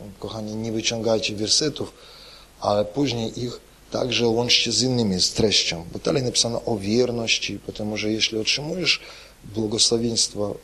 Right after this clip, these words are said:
nawet dobra materialne, bądź w tym wierny w Bogu. Amen?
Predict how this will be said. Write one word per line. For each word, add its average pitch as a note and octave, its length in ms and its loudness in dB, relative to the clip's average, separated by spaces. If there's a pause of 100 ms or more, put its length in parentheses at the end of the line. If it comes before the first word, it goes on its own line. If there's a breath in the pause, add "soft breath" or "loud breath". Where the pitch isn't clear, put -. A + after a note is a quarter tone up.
(220)
nawet G2 360 -4
dobra G2+ 300 0
materialne, A2 600 -2 (160)
bądź C3 240 -2
w - 40 -2
tym C3+ 180 -2
wierny G#2+ 400 0
w E2+ 160 -14
Bogu. F2+ 240 -2 (180)
Amen? A#2+ 360 -2